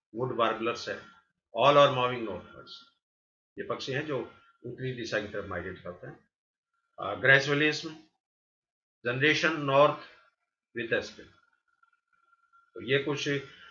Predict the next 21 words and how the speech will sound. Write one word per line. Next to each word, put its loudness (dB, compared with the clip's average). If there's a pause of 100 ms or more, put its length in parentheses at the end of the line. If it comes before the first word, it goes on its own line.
(120)
परिघटनाएं 0
हैं -12 (520)
और -4 (260)
जो -6
migration -2
के -6
लिए -10 (320)
उत्तरदायी -4
है। -12 (580)
अ, -2
लेकिन -4
इसमें -2
जो 0 (360)
best 4
adapted 2
थ्योरी -2
है 0
वो -4
आइस -2
एज -12
theory। -20